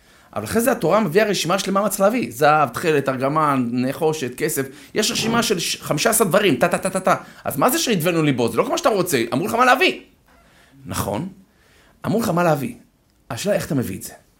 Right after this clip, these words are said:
מה קורה אם אישה אומרת, "הרב, בעלי, תאמין לי, הוא לא נותן לי כלום, כלום." ואמרת, "לא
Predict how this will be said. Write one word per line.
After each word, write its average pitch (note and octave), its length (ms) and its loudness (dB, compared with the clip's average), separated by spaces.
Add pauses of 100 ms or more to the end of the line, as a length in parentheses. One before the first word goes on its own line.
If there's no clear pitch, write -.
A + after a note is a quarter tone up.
(540)
מה A#3 160 2
קורה F#3+ 120 -2
אם F3 40 -2
אישה D3+ 180 -2
אומרת, E3 360 -2 (800)
"הרב, D3+ 300 2 (800)
בעלי, G#3 640 2 (220)
תאמין C5 440 -4
לי, G#4+ 60 -6
הוא G4+ 140 -6
לא C5 60 0 (160)
נותן A#4 120 2 (100)
לי G4+ 140 -2
כלום, G4 580 -6
כלום." C#5+ 440 2 (720)
ואמרת, C4 320 6
"לא E4 100 10